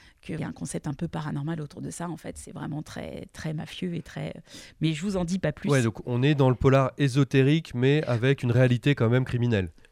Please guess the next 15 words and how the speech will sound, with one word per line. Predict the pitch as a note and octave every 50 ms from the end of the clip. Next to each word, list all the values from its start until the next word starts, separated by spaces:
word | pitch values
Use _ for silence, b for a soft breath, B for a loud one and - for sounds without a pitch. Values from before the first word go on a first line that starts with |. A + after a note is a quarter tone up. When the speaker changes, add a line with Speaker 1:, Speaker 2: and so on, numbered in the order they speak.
| b b -
Speaker 1:
Ah | A3+ C4+ D4
oui, | F4 E4+
c'est | - D#4+ D4+
ça. | - D4 A#3+ F3+ - -
Ésotérique, | G3+ A#3+ A#3+ A#3+ C#4 A#3 D#4 D#4 D4 E4 D#4 - -
pas | - - C#4+ C#4 C#4+ C#4+
tant | - - C#4+ C#4 C#4
que | C4 -
ça, | - D4+ D4 D4
parce | - B3+ A3 -
qu'il | - - A#3+ A#3+
y | A#3 A3+
a | A3 G#3+
quand | - B3
même | B3 C4 B3+ B3+